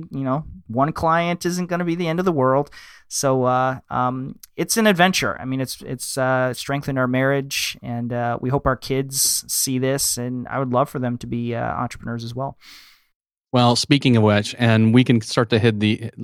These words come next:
Speaker 2: the, the landing strip of this episode is in sight here. Uh, that's, that's a unique one. And I asked, um, a past entrepreneur about this, about how their view of the path one should take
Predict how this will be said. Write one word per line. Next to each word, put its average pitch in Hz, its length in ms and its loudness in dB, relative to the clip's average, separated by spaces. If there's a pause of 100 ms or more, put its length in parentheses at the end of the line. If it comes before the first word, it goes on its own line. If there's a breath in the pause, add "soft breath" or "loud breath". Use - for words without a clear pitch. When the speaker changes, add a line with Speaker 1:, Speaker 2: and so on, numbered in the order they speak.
(200)
Speaker 2:
the, 110 520 -2
the 113 160 2
landing 131 340 6
strip 117 300 0
of 110 100 4
this 113 180 2
episode 110 440 2
is 107 140 0
in 107 120 0
sight 107 300 2
here. 107 400 -2
Uh, 110 260 0
that's, 139 360 -2
that's 139 260 2
a 131 80 4
unique 120 320 6
one. 110 100 4
And 107 100 2
I 117 80 4
asked, 131 280 2
um, 110 240 2 (440)
a 117 80 0
past 135 320 2 (760)
entrepreneur 127 480 4
about 104 260 0
this, 107 220 0
about 107 340 0 (480)
how 131 240 2
their 139 540 2
view 117 600 2 (540)
of 110 180 2
the 110 80 4
path 131 520 2 (720)
one 131 340 4
should 123 300 -4
take 110 500 0